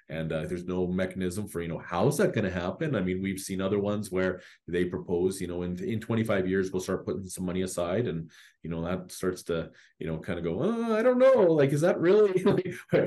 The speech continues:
are you gonna clean up?" And, and I, I understand that, you know, the, from the industry, they're saying, "Well, this is a private agreement between private landowners. You know, this doesn't concern municipalities."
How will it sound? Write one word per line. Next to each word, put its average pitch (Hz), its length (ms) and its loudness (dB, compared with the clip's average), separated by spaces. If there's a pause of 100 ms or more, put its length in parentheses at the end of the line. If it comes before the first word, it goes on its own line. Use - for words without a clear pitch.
(180)
are 131 180 6
you 185 140 6
gonna 190 160 4
clean 170 240 0
up?" - 180 2
And, 127 180 2 (320)
and 185 240 6
I, 165 260 2
I 175 200 4
understand 117 540 2
that, 98 200 2
you 107 80 2
know, 95 160 2
the, 101 640 2 (420)
from 143 280 2
the 113 80 4
industry, 95 300 0
they're 98 100 2
saying, 107 200 0
"Well, 110 100 2
this 120 240 0
is 113 80 2
a 101 60 0
private 95 340 0
agreement 92 320 0
between 90 340 -6
private 87 320 -2
landowners. 87 680 -4
You 90 80 -4
know, 85 100 -6
this 90 240 -4
doesn't 92 500 -2
concern 120 420 0
municipalities." 92 920 -2